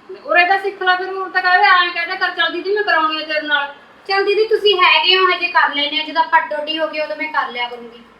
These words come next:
Speaker 1: ਨਾਲ ਬਰਾਬਰ ਕਰਾਉਣਾ ਪਊਗਾ, ਐਂ ਨੀ ਕੰਮ ਚੱਲਦਾ ਹੈਗਾ।
Speaker 2: ਚੱਲ ਕੋਈ ਨਾ, ਕਰ ਲਿਆ ਕਰੂੰਗੀ।
Speaker 1: ਆਹੋ।
Speaker 2: ਜਦੋਂ ਮੈਨੂੰ ਮੇਰੇ ਘਰ ਵਾਲੇ ਨਹੀਂ ਕਹਿੰਦਾ, "ਦੀਦੀ ਤੁਸ-, ਤੁਸੀਂ ਕੌਣ ਹੁੰਨੇ ਮੈਨੂੰ ਕਹਿਣ ਵਾਲੇ?"
Speaker 1: ਕਿਉਂ ਕਹਿਣਾ ਨੀ?
Speaker 2: ਹਾਂ।
Speaker 1: ਸਾਡਾ ਵੀ ਘਰ ਆ ਗਿਆ ਇਹ।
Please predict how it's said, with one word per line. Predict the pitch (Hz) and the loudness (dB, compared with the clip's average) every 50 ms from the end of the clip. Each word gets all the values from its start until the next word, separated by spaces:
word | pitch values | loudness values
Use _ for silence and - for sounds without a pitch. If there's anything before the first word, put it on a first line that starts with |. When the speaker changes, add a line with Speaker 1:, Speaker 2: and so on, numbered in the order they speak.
| - - - | -20 -14 -4
Speaker 1:
ਨਾਲ | 247 262 269 277 302 285 | 2 4 4 4 4 2
ਬਰਾਬਰ | 285 277 277 277 - | 0 -2 -2 -2 -4
ਕਰਾਉਣਾ | - 277 277 269 269 269 262 | -6 -4 -2 0 0 0 -2
ਪਊਗਾ, | 262 - - - 392 440 508 285 285 | -4 -6 -12 -12 -10 -6 -2 -2 -2
ਐਂ | 269 | -2
ਨੀ | 262 | -2
ਕੰਮ | 233 214 202 190 | -2 -4 -4 -4
ਚੱਲਦਾ | 185 190 185 180 180 180 | -6 -8 -10 -10 -10 -12
ਹੈਗਾ। | 175 175 180 196 - - - _ _ _ - | -14 -16 -16 -20 -20 -20 -20 _ _ _ -2
Speaker 2:
ਚੱਲ | 330 349 349 349 | 0 0 0 0
ਕੋਈ | 349 339 320 302 | -2 -2 -2 -2
ਨਾ, | 285 285 277 277 269 269 | -2 -4 -4 -2 -2 -2
ਕਰ | 247 | -2
ਲਿਆ | 247 233 233 | -4 -8 -10
ਕਰੂੰਗੀ। | 233 226 208 196 180 - - 240 220 | -10 -10 -12 -12 -12 -14 -16 -14 -14
Speaker 1:
ਆਹੋ। | 208 - - - - - _ _ _ - - _ - - - - - - - - - | -14 -14 -14 -18 -20 -20 _ _ _ -20 -20 _ -20 -20 -20 -20 -20 -20 -14 -8 -2
Speaker 2:
ਜਦੋਂ | 359 359 381 | 0 4 4
ਮੈਨੂੰ | 359 359 359 349 349 | 6 6 4 4 4
ਮੇਰੇ | 349 349 339 339 | 2 2 2 2
ਘਰ | 349 370 381 381 | 4 6 8 8
ਵਾਲੇ | 359 339 330 330 | 8 8 6 4
ਨਹੀਂ | 320 311 302 | 2 0 -2
ਕਹਿੰਦਾ, | 320 311 302 302 320 | -2 -2 0 0 -2
"ਦੀਦੀ | 320 320 - - | -2 -4 -6 -10
ਤੁਸ-, | - 349 339 - - - | -10 -12 -14 -14 -12 -12
ਤੁਸੀਂ | 359 339 - 339 320 - | -12 -10 -10 -10 -8 -4
ਕੌਣ | 311 302 302 339 | -2 -2 -2 -2
ਹੁੰਨੇ | 349 339 311 294 294 | -2 -2 -4 -4 -6
ਮੈਨੂੰ | 285 285 277 285 277 | -6 -6 -6 -6 -4
ਕਹਿਣ | 285 285 277 277 302 | -2 -2 0 0 0
ਵਾਲੇ?" | 302 302 285 285 - - - - - - - - - - - _ - - - - - | 0 0 -2 -4 -8 -16 -20 -20 -20 -20 -20 -20 -20 -20 -20 _ -20 -20 -18 -8 -4
Speaker 1:
ਕਿਉਂ | 311 349 403 440 453 | 2 2 4 4 4
ਕਹਿਣਾ | 381 339 330 320 349 | 4 4 4 4 4
ਨੀ? | 392 381 330 - - - - - - - - - - - - - - - | 2 0 -2 -4 -8 -12 -20 -20 -20 -20 -20 -20 -20 -20 -20 -20 -6 -2
Speaker 2:
ਹਾਂ। | 285 285 285 294 285 285 302 294 - - - _ - | 4 6 6 6 6 4 0 -6 -12 -18 -20 _ -2
Speaker 1:
ਸਾਡਾ | 269 277 - - 320 | 0 0 2 2 2
ਵੀ | - - 392 | 0 0 2
ਘਰ | 392 392 392 392 | 4 6 6 6
ਆ | 359 349 | 6 4
ਗਿਆ | 339 330 320 320 330 339 - | 4 2 0 0 -2 -2 -4
ਇਹ। | - | -4